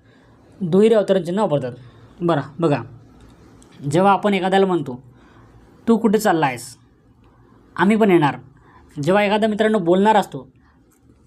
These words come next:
त्या बोलणाऱ्याचे शब्द जसं आपल्याला दाखवायचे असलं कोणालाच, तर आपण नाही का दुहेरी अवतरण चिन्ह वापरतो. बघा, तो म्हणाला, "आम्ही येईल." त्यानं काय म्हटलं? "आम्ही येईल." आपण काय केलं मित्रांनो? हे चिन्ह दाखवलं, दुहेरी अवतरण चिन्ह. काय? कारण की तो बोलला आहे, "आम्ही येईल."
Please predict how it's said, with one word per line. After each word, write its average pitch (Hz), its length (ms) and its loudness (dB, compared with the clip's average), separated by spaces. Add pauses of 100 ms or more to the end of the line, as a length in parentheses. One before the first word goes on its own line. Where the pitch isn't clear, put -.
(220)
त्या 208 120 0
बोलणाऱ्याचे 196 500 -2
शब्द 196 240 -2 (720)
जसं 170 200 -12
आपल्याला 202 260 0
दाखवायचे 196 360 2
असलं 196 200 -2
कोणालाच, 165 420 -4
तर 190 40 -2
आपण 180 200 -2
नाही 180 120 0
का 190 260 0
दुहेरी 180 300 2
अवतरण 190 200 -2
चिन्ह 170 200 -4
वापरतो. 139 240 -4
बघा, 135 240 -2 (520)
तो 202 80 2
म्हणाला, 170 420 2 (320)
"आम्ही 196 360 2
येईल." 143 440 -6
त्यानं 190 160 -4
काय 202 100 0
म्हटलं? 196 240 -2
"आम्ही 175 280 0
येईल." 143 180 -4 (100)
आपण 180 240 -2
काय 180 160 -2
केलं 190 160 0
मित्रांनो? 190 380 -4 (640)
हे 175 40 -4
चिन्ह 185 240 2
दाखवलं, 143 300 0
दुहेरी 160 260 2
अवतरण 147 280 0
चिन्ह. 127 260 -8 (380)
काय? 190 220 0 (180)
कारण 185 200 -2
की 190 100 -6
तो 220 80 2
बोलला 220 300 2
आहे, 170 160 0
"आम्ही 165 320 -6
येईल." 131 220 -6